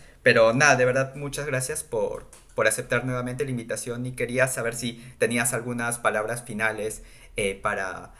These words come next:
no-, los oyentes, para nosotros, alguna recomendación o insulto, todo es bienvenido.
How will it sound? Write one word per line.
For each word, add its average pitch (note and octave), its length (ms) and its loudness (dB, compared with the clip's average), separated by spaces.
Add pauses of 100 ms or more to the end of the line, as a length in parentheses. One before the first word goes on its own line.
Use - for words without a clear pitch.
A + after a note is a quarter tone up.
(140)
no-, A2+ 140 0
los A2+ 220 0
oyentes, B2 420 0
para G2+ 200 -6
nosotros, G#2+ 720 -4 (160)
alguna A#2+ 220 2
recomendación A2+ 600 -2
o G#2+ 60 -10
insulto, G#2+ 520 -6
todo G#2+ 180 -8
es A2 80 -6
bienvenido. G2+ 560 -8